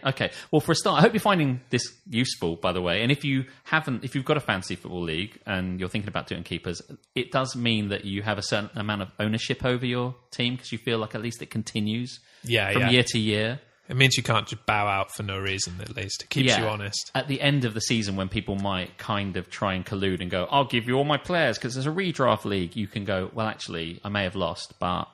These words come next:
Speaker 1: I'm gonna keep playing." So, uh, but talking about my team, like, I can't remember exactly when <laughs> I got them, but I picked up Pat Mahomes in, like, the fourteenth round.
Speaker 2: Yeah.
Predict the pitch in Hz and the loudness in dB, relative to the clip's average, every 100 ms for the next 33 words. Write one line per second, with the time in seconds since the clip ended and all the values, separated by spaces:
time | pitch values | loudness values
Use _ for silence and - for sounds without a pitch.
0 | _ _ _ _ _ _ - 95 85 - | _ _ _ _ _ _ -6 -4 -4 -4
1 | 95 113 95 82 85 110 _ _ - 101 | -6 -2 -2 -2 -6 -10 _ _ -2 0
2 | 98 101 98 95 - - 185 165 117 120 | 2 2 0 -4 -8 -2 0 2 0 0
3 | 117 131 143 - - 87 90 110 131 _ | 2 2 0 -2 -6 -6 -6 -8 -8 _
4 | _ _ _ _ _ - - - - 185 | _ _ _ _ _ -8 -6 -6 0 2
5 | 160 139 127 117 123 110 104 107 104 107 | 4 2 0 -2 -2 -4 0 0 0 -4
6 | - - - - 165 117 110 139 - 95 | -6 -6 -6 -2 0 -2 2 0 0 -6
7 | 92 - - - - 170 - 185 - 123 | -6 -12 -20 -8 0 0 0 -4 -4 -6
8 | - 139 123 101 120 98 95 95 95 98 | -4 -6 -4 -2 0 0 -4 -6 -8 -10
9 | - 135 107 - 101 - 98 107 107 - | -8 -4 -4 -4 -8 -10 -6 -4 -4 -8
10 | 117 113 107 101 | 0 2 2 0